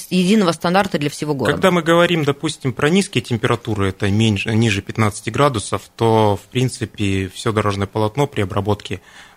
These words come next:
Speaker 2: а, песком, оно будет, а, в сухом состоянии, но с, а, со, со скользкостью, потому что ее убрать невозможно будет.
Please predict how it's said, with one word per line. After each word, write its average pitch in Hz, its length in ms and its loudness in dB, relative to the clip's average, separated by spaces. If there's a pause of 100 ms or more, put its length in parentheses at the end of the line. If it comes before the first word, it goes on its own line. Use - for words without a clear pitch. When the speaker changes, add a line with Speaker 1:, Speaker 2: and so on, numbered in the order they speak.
(140)
Speaker 2:
а, 92 440 0
песком, 95 460 0
оно 110 180 0
будет, 110 320 -2 (100)
а, 95 300 -6
в - 40 -16
сухом - 360 -6
состоянии, 110 720 0 (380)
но 113 280 2
с, - 240 -10
а, 95 300 -2
со, - 160 -18
со - 200 -10
скользкостью, - 720 -8
потому 104 240 -6
что - 200 -8
ее 101 160 -2
убрать 104 480 -6
невозможно 98 480 -6
будет. - 200 -20